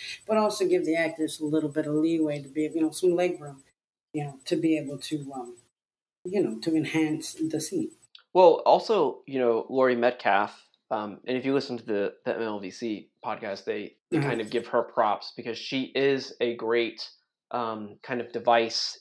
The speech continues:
Speaker 2: in this movie where she's just kind of like this neurotic sister who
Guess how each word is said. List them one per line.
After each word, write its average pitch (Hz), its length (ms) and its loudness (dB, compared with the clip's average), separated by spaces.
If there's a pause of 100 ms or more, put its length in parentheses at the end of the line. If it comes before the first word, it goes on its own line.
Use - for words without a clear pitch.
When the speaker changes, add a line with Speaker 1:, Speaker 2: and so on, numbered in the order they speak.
Speaker 2:
in 127 180 2
this 120 220 -2
movie 123 500 -4 (380)
where 117 500 2
she's - 220 -8
just - 260 -4
kind 170 180 -2
of 131 120 -2
like 120 320 2
this - 280 -10
neurotic 127 600 6 (680)
sister 123 920 4
who 120 500 0